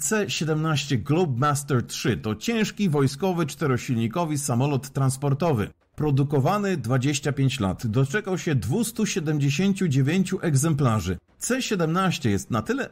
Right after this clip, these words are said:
udanym modelem, że jest wyjątkowo wydajny w przenoszeniu ładunków. Stąd między innymi powód tak małej ilości wyprodukowanych egzemplarzy.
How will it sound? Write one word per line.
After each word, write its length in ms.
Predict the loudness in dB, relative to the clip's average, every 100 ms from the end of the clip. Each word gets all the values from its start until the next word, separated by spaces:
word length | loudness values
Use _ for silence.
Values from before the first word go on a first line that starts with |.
| 0
udanym 500 | 2 2 2 2 2
modelem, 540 | 0 0 -2 0 -4 -4
że 140 | -2 0
jest 220 | 0 -2
wyjątkowo 540 | -2 -2 -2 -2 0
wydajny 600 | 0 0 2 2 2 0
w 80 | -2
przenoszeniu 640 | -6 -4 -2 -2 -4 -4
ładunków. 600 | -2 2 2 2 0 -6 -14 _
Stąd 400 | -8 -4 -4 0
między 320 | 0 2 0
innymi 440 | 2 2 2 2 0
powód 480 | 0 -2 0 -2
tak 220 | -4 -6 -4
małej 480 | -2 0 -2 0
ilości 440 | 0 0 -2 -2 -2
wyprodukowanych 920 | -2 0 0 0 0 0 0 -2 -4
egzemplarzy. 760 | -6 -4 -2 -2 -2 -2 -2 -2